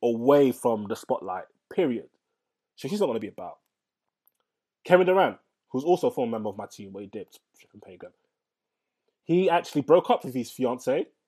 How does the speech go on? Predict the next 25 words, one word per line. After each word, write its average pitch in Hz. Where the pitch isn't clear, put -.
so 139
he 180
was 147
currently 143
single. 143
And 165
even, 190
I 165
didn't 208
even 156
know 170
he 156
had 156
a 139
fiancée 175
until 135
recently 131
because 123
he 180
never 156
brought 139
her 151
to 175
games 170
either. 214